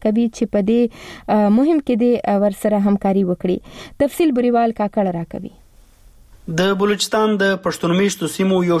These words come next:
Speaker 2: شمیر ځوانان وای، دوی غواړي چې په خپلو سیمو کې ولس د ونو کرلو او ساتلو ته وهڅوي. د دې لپاره د ژوب یو شمیر ځوانانو د اشر په نامه یو کمپاین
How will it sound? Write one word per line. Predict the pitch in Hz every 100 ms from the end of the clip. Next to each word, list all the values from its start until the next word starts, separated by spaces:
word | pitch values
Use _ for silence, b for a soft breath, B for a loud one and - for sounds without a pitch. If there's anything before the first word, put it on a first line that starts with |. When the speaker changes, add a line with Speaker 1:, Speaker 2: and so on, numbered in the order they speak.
| -
Speaker 2:
شمیر | 165 151 143
ځوانان | 147 151 190 175
وای، | 160 165 165 -
دوی | 151 185
غواړي | 196 180 196 190 185
چې | - 180 165
په | 135
خپلو | - 156 143
سیمو | 202 202 180
کې | 202 185
ولس | 156 180 180 - - 147
د | 147
ونو | 190 202 143
کرلو | 143 180 202 202 -
او | 156 147 -
ساتلو | 147 - 180 185 185
ته | 196 202 170 156
وهڅوي. | 147 123 117 139 147 143 _ B B B B -
د | 185 202 190
دې | 226
لپاره | 220 190 190 190 170
د | 151
ژوب | 180 190 156
یو | 156 147
شمیر | 165 156 135
ځوانانو | 143 143 180 214 208 180
د | 156
اشر | 131 202 180 151
په | 143
نامه | 156 185 175
یو | 156 143
کمپاین | 143 135 165 156